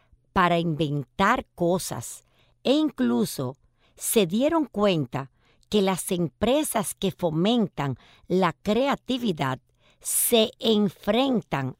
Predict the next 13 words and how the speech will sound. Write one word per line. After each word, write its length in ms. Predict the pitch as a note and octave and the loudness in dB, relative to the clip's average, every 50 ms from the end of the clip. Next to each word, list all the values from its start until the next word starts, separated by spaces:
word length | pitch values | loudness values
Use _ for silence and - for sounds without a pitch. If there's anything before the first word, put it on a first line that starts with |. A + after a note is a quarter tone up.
| _ - | _ -4
a 100 | - F3 | -2 -2
más 460 | E3 D#3+ D#3+ F3 G3+ A#3+ A3+ - - | 0 0 0 0 0 -2 -2 -6 -10
casos 640 | _ _ - F#3+ F#3 D#3+ C#3+ - - C3 B2 - - _ _ _ _ - | _ _ -2 0 0 0 -2 -4 -8 -10 -12 -14 -16 _ _ _ _ -10
de 240 | - D#3 E3 F#3+ E3 | -6 0 0 0 0
falsificación 1300 | - - G3 G#3 C4 C#4 - - - G#3+ - - F#3 - - E3+ D3+ - - - F#3+ A3 A#3 - - _ _ - | 0 0 2 2 2 2 0 -4 -6 -8 -6 -6 -8 -6 -4 -6 -6 -6 -6 -2 0 0 0 -2 -6 _ _ -2
y 160 | G3+ A3+ B3 | 0 0 0
trampa. 720 | - - A3+ G#3 G#3 G#3 G#3+ G#3 - - D#3 B2+ A2+ - _ _ _ _ _ _ _ _ _ _ _ _ _ _ _ _ - | 2 2 2 4 4 4 2 2 0 -4 -8 -8 -8 -12 _ _ _ _ _ _ _ _ _ _ _ _ _ _ _ _ 0
Esto 360 | F3+ A3+ A3 - - C4+ C4 | 0 2 2 2 2 2 0
para 280 | - - A#3 A3+ G#3 F3 | 4 2 2 2 4 2
mí 160 | F3+ F3 E3 | 2 0 0
fue 260 | - - F3+ E3+ E3 | -2 -2 0 0 0
algo 220 | D#3+ D#3+ E3 E3 | 0 0 0 -2
increíble. 800 | F3+ F3+ E3+ - - D#3+ C3+ C3+ D3 D#3 D3 C3 C3 C3 B2 - | -2 -2 -2 -4 -4 -4 -2 -2 -4 -4 -6 -6 -8 -8 -10 -12